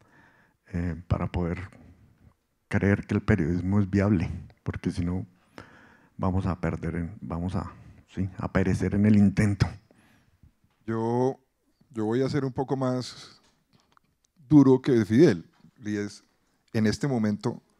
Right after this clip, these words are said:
Speaker 2: no hay ningún modelo de negocio claro.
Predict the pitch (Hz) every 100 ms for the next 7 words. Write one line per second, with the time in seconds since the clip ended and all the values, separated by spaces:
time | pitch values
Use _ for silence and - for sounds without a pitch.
0 | _ _ _ 123 131 139 139 135 _ _
1 | _ _ - 127 123 120 123 - _ _
2 | _ _ _ _ - 117 110 110 110 123
3 | 120 - 117 117 107 113 107 95 95 90
4 | 101 101 _ - 104 82